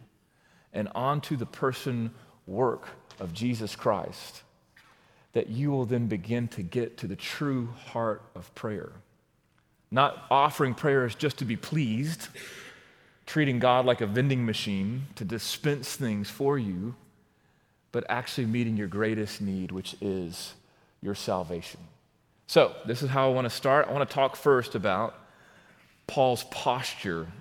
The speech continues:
in prayer. I want you to look with me at Ephesians three, verse fourteen, and we'll notice together how Paul begins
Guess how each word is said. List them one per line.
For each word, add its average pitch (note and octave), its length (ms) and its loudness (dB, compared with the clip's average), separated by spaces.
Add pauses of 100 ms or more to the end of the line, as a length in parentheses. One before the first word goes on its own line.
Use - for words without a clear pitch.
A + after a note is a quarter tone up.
in F#2+ 160 -4
prayer. F#2+ 460 -2 (180)
I A2 40 -6
want E3+ 160 0
you G3 80 -2
to - 0 -
look E3 120 4
with C3+ 80 -6
me B2+ 80 2
at G#2+ 80 0
Ephesians A#2 540 -2
three, A2+ 460 -2 (580)
verse C#3+ 360 4
fourteen, B2 920 2 (760)
and G#2+ 120 -2
we'll B2+ 280 4
notice B2+ 460 6
together A2 520 6
how A#2 200 4
Paul A2+ 480 4
begins G2 800 0